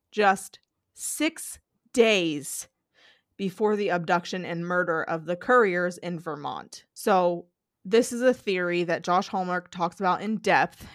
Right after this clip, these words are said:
and it's an interesting one to say the least. I mean, he talks in depth about how, like, they, he, Keyes used to, like, cross through places, and he had these patterns,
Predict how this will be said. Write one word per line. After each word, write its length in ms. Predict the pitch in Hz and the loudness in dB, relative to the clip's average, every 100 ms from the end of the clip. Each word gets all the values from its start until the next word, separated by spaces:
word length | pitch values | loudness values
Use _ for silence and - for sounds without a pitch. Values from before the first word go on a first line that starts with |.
| - | -8
and 140 | 190 | -6
it's 100 | 208 | -4
an 80 | 285 | -2
interesting 500 | 381 - 480 403 370 | -2 -4 -4 -4 -2
one 140 | 370 | -2
to 100 | 339 | -2
say 160 | 330 339 | -2 -2
the 120 | 311 | 0
least. 420 | 330 285 160 - - | 0 0 -2 -6 0
I 160 | 208 | 2
mean, 320 | 233 247 240 240 - - _ _ | 2 2 0 -2 -10 -20 _ _
he 160 | - | -2
talks 380 | 262 311 320 - | 2 6 6 4
in 180 | 240 233 | 0 4
depth 320 | 240 233 - | 6 6 4
about 380 | 214 202 196 190 | 4 8 8 8
how, 240 | 202 190 | 4 4
like, 340 | 180 170 156 - _ _ _ _ - | 4 2 0 -10 _ _ _ _ -16
they, 320 | 196 214 208 | -6 0 0
he, 460 | - 208 226 208 - _ _ - | 0 -4 -2 0 -2 _ _ -20
Keyes 420 | - 254 254 214 | -6 -2 0 -2
used 220 | 208 208 - | -4 -6 -6
to, 80 | |
like, 300 | 180 160 - _ _ _ _ _ - | -4 -4 -6 _ _ _ _ _ -2
cross 420 | 247 220 214 - | 6 6 6 0
through 400 | - 196 208 208 | -10 -2 0 0
places, 720 | - 202 190 202 190 185 180 | 0 0 0 0 0 0 -2
and 300 | - 180 175 | -4 -4 -4
he 100 | 175 | -4
had 220 | 190 180 | -4 -4
these 200 | 170 170 | -6 -8
patterns, 800 | - 262 247 247 226 220 214 214 | -2 6 8 8 6 4 2 -2